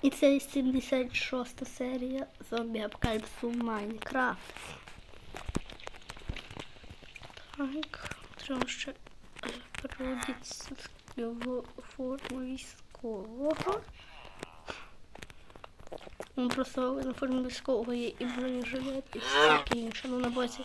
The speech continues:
якщо що-, щось я не маю ходити. Ну, але деколи можу навіть знімати це, як я захочу.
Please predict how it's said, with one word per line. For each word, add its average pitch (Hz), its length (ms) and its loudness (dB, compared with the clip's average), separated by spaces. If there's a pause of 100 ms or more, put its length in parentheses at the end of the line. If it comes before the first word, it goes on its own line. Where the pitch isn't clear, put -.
(720)
якщо - 560 -6
що-, 269 400 -6
щось - 480 -4
я 247 280 0 (200)
не 247 140 2
маю 240 240 0 (120)
ходити. 220 260 -6 (440)
Ну, 269 300 8
але 233 180 6
деколи 254 340 2
можу 254 220 0 (280)
навіть 262 280 2
знімати 233 460 2 (240)
це, 247 80 2
як 247 200 -4
я 233 60 -2
захочу. - 680 -8